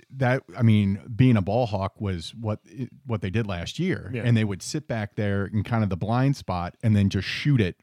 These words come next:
Speaker 1: right as soon as the, uh, quarterback made the motion to make the
Speaker 2: Right,
Speaker 1: pass.
Speaker 2: right.
Speaker 1: But I, he can't get there. I mean,
Speaker 2: No.
Speaker 1: they can still pass defend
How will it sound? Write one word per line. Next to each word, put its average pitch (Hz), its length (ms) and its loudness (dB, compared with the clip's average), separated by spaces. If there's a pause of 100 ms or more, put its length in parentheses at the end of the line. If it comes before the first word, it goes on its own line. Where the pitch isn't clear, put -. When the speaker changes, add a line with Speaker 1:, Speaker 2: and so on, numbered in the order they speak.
Speaker 1:
right 101 240 2
as 92 120 -4
soon 107 180 4
as 85 140 0
the, 90 360 0
uh, 85 140 0
quarterback 90 420 0
made 90 120 0
the 87 40 -2
motion 90 300 0
to 80 60 -2
make 80 100 -6
the - 100 -4
Speaker 2:
Right, 82 100 -2
Speaker 1:
pass. - 140 -14 (200)
Speaker 2:
right. 90 100 -10 (300)
Speaker 1:
But 101 260 4 (320)
I, 107 160 -12 (720)
he 123 180 -2
can't 110 280 2
get - 180 -2
there. 85 200 -4 (160)
I 123 80 4
mean, 143 160 10
Speaker 2:
No. 113 140 4
Speaker 1:
they 143 140 10
can 123 140 6
still 131 260 2
pass 165 360 2
defend 98 420 4